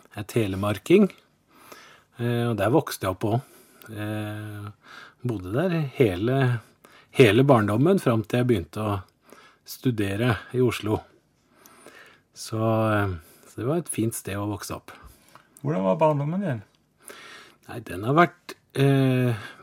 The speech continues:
Speaker 1: veldig trygg og god, vil jeg si, på mange måter. Eh, det har vært, eh, ehm, en f-, en god familie å vokse opp i, med foreldre og, og en bror.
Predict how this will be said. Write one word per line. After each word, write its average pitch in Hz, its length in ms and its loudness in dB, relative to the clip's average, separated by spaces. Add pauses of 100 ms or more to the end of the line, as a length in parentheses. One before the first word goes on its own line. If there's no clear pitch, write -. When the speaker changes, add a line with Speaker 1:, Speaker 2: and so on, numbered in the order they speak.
(140)
Speaker 1:
veldig - 420 -6
trygg 117 480 -6
og 147 140 2
god, 214 260 4 (440)
vil 151 120 -2
jeg 156 80 -2
si, 120 160 0
på 139 160 0
mange 113 260 2
måter. 101 440 -6 (1080)
Eh, 113 540 0
det 104 200 0
har 110 240 -2
vært, - 580 -6
eh, 117 580 0 (1300)
ehm, 95 800 -6
en 95 220 -8
f-, - 200 -16
en 98 500 -10 (280)
god 120 360 -2
familie 123 520 2
å 131 100 2
vokse - 360 -2
opp 98 160 -4
i, 143 80 6
med 127 380 4 (640)
foreldre 120 840 0
og, 113 300 2 (720)
og 107 60 -4
en 107 140 -2
bror. 226 340 6